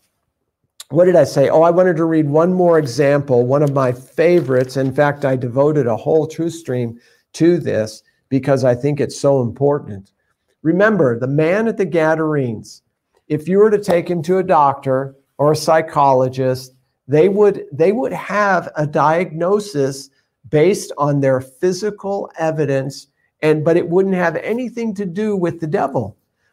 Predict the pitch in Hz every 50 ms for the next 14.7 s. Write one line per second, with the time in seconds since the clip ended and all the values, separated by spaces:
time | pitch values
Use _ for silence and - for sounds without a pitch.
0 | _ _ _ _ _ _ _ 151 190 226 269 262 277 294 277 247 233 220 214 214
1 | - 214 233 254 247 185 170 160 180 185 185 196 190 180 190 208 233 254 285 294
2 | 285 - - - - - 226 226 220 214 202 180 - - - 180 180 185 196 185
3 | 185 185 185 - - - - - 247 190 131 127 - 160 170 165 185 226 254 226
4 | 226 277 269 233 220 226 254 - 311 330 330 - 143 123 107 - - - - _
5 | 139 143 143 - 175 190 220 254 285 - _ _ _ _ _ _ _ _ _ _
6 | _ _ _ _ _ _ _ _ 196 196 185 185 - - 262 294 311 269 220 190
7 | 175 175 185 226 240 233 - - 170 208 285 285 - 285 285 - 285 247 180 110
8 | - - - - _ _ _ _ _ _ _ _ _ _ _ _ _ _ _ _
9 | _ _ _ _ _ _ _ _ _ 147 127 202 277 320 320 392 320 262 - -
10 | - 208 226 226 214 190 175 156 135 127 156 180 214 233 214 190 - - 147 -
11 | - - 190 208 190 196 196 202 - 156 135 - 170 214 208 - - 185 165 151
12 | 143 143 139 131 - 143 143 170 202 247 240 214 165 151 151 156 147 165 165 165
13 | 165 156 151 160 185 220 262 247 - - 214 175 156 151 143 120 - - 147 139
14 | 143 190 254 277 269 - 170 151 151 151 151 147 -